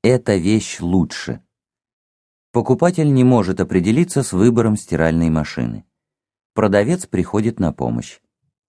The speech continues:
Эта машина — самая совершенная по количеству выполняемых функций, но она и самая дорогая.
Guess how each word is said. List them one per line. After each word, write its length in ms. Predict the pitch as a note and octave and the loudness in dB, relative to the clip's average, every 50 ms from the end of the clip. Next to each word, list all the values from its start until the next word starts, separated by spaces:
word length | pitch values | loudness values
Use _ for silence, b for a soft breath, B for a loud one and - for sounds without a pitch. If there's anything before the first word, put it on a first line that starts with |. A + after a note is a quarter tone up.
| _ _ _ _ _ _ _ _ | _ _ _ _ _ _ _ _
Эта 320 | B2 B2+ B2 A#2+ - E3 | 2 2 4 2 2 2
машина — 680 | F3 F3+ F3+ F3+ - F#3 F#3 F3+ F3+ F3+ F#3 F3+ F3+ - _ _ | 2 2 2 0 2 4 4 6 6 6 4 2 0 -6 _ _
самая 520 | - - - - C3+ E3 D#3+ D#3 D3+ C#3+ B2+ | -16 -6 -2 0 0 2 2 2 0 0 -2
совершенная 960 | - - G#2 F#2 F2+ E2+ - - - - G#2 A#2 C#3 D#3 D#3 D3+ D#3 D#3 - | -2 -2 0 2 2 2 0 -2 -4 -2 0 2 4 4 4 4 2 2 0
по 140 | - G2+ F#2 | 0 -2 -2
количеству 680 | - E2+ D#2 E2 G2 F#2+ - A2+ F#2+ - F2+ F2+ F#2 F2 | 0 -2 0 0 -2 -4 -4 -8 -8 -6 -4 -2 -2 0
выполняемых 800 | D#2+ F2+ - E2+ D#2+ D#2 D#2 E2 F2 F#2 F#2 F2 F2 E2+ - - | 0 -2 0 0 0 0 0 0 0 0 2 0 0 -2 -4 -4
функций, 600 | - B2 - D#2 C2+ - - - D2+ B1+ - _ _ _ _ _ _ _ _ _ _ _ _ | -2 0 2 2 0 -2 -4 -6 -8 -8 -8 _ _ _ _ _ _ _ _ _ _ _ _
но 220 | G#2 A2+ C3+ D#3+ F3+ | 2 2 4 4 4
она 260 | F3+ C#3+ A2 G#2 A#2 | 2 2 0 0 -2
и 80 | B2 | -2
самая 420 | A#2 - - D2+ D2 D2+ D2+ D#2 D2+ | -2 -2 -2 0 0 0 -2 -2 -2
дорогая. 540 | E2+ F#2 G2+ G#2+ F#2 C#2 A#1 A1+ G#1 - | -2 -2 -4 -2 -4 -6 -6 -6 -10 -14